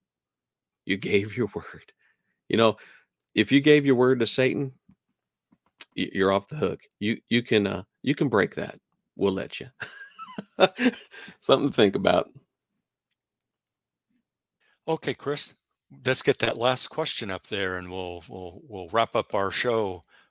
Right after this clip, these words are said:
Speaker 2: for tonight. Um, you know, he, he goes to oppression and injustice in eight and nine, but he says, "Hey, you got some corrupt government official who's taken advantage of you.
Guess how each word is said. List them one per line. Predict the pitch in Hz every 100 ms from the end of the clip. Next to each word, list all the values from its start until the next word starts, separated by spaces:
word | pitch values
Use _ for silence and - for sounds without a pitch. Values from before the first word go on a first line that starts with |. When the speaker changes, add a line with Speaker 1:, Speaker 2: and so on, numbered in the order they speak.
| _
Speaker 2:
for | - 104
tonight. | - 104 95 92 - _ - - - _ -
Um, | 113 110 107 107 98 _ - _ _ -
you | 127
know, | 127
he, | 123 113 107 -
he | 127
goes | 110 135 147 -
to | - 139 - _ -
oppression | 120 - 135 131 - 131 127 120
and | 98
injustice | 101 101 117 113 - 113 - 110
in | 92 98 -
eight | 113 113 113 -
and | 101 98
nine, | 104 113 117 104
but | 98
he | 98
says, | - 101 -
"Hey, | 135 113 101 _ - - - - _ _
you | 135
got | 127 135
some | - 117
corrupt | - - 123 -
government | - 113 110 113 113
official | 98 120 - 120 110 101 110
who's | - 104
taken | - 113 113
advantage | 92 107 107 104 117
of | 98
you. | 98 98 98